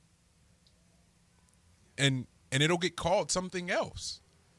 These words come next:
And we'll be convinced that it's, that's not, <laughs> I was like, "No, bro, I'm, I'm seeing this." I just saw them come up to him and not be able to speak English. And then the vid-, video of him being in a packed concert in Japan, this is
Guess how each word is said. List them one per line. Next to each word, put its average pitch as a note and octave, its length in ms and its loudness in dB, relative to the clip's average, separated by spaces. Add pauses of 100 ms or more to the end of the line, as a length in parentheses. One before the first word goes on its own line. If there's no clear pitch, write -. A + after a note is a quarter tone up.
(220)
And C#3 140 2
we'll G#3 80 -2
be G3 140 -6
convinced F3+ 400 0
that D#3+ 100 0
it's, D#3+ 220 -4
that's D3 240 2
not, E3+ 320 2
<laughs> - 60 0
I B3+ 80 6 (100)
was G3+ 180 -10
like, G3+ 140 -2
"No, A3 280 2
bro, E3 240 0
I'm, F#3 220 2
I'm - 160 -6
seeing G#3 460 0
this." A#2+ 280 -4 (380)
I F3+ 100 4
just F#3 320 4
saw F#3 220 6
them F3 240 0
come F3+ 240 2
up E3+ 140 -2
to E3 120 -2
him D3+ 320 -2 (360)
and C#3 180 2
not D#3+ 200 0
be D#3+ 80 0
able D#3 100 0
to - 40 -2
speak D#3 300 -4
English. C#3+ 400 -2 (300)
And C3 120 0
then C3+ 100 0
the B2+ 60 0
vid-, C#3 480 0
video C#3+ 640 0
of B2 140 -4
him D3 200 0
being D#3 260 2
in C#3+ 160 -4
a A#2+ 80 -2
packed E3+ 480 -2
concert D#3 480 -2 (100)
in D#3+ 200 -2
Japan, E3+ 520 -4
this C#3+ 160 0
is B2+ 200 -4